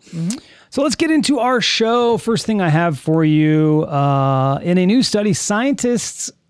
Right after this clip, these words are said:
Speaker 2: in the Czech Republic found that brown trout, Mindy, can become addicted to low levels of methamphetamine.
Speaker 1: Whoa.
Speaker 2: According to the study, authors, drug,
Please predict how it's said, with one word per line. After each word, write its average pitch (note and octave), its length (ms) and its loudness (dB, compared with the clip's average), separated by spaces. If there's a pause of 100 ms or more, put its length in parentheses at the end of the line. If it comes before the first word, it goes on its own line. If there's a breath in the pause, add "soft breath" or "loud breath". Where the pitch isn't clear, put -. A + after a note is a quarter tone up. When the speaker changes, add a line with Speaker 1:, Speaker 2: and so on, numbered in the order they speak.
(120)
Speaker 2:
in G3+ 360 0
the F3+ 200 2
Czech F#3+ 360 0
Republic D#3 520 0
found C3 480 2
that C3+ 400 -2
brown E3+ 360 0
trout, E3+ 540 -4
Mindy, G2+ 300 -6 (600 loud breath)
can C#3+ 160 0
become E3 240 0
addicted D#3 600 -2
to C#3 240 2
low C3 260 2
levels C#3+ 600 0
of C3 240 0
methamphetamine. C#3+ 1200 -2 (180)
Speaker 1:
Whoa. D3 400 -8
Speaker 2:
According F3+ 360 0
to G3+ 120 0
the C#3 80 0
study, G#3+ 400 0
authors, F#3+ 500 0
drug, F3+ 340 0